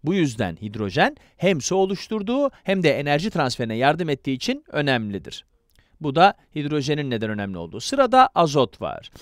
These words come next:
Bu arada azotun bazı kaynaklarda nitrojen olarak geçtiğini hatırlatayım. Evet,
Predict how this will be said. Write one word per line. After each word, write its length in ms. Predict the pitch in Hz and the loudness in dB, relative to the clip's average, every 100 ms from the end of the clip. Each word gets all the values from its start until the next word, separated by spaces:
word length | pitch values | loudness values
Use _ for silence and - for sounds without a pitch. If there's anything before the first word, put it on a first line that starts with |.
| - - 277 | -20 -8 4
Bu 100 | 311 | 6
arada 500 | 240 165 147 214 - - | 8 6 4 2 2 -6
azotun 360 | - 170 196 220 | -2 0 2 6
bazı 220 | 202 180 | 6 6
kaynaklarda 520 | 175 151 139 147 156 | 2 -2 0 -2 0
nitrojen 420 | 190 160 180 160 170 | -2 -2 -2 0 0
olarak 280 | 143 131 | 2 0
geçtiğini 320 | 147 127 196 214 | -2 -4 -2 -2
hatırlatayım. 520 | - 127 101 95 87 | -2 -2 -4 -6 -2
Evet, 240 | - 117 | 0 0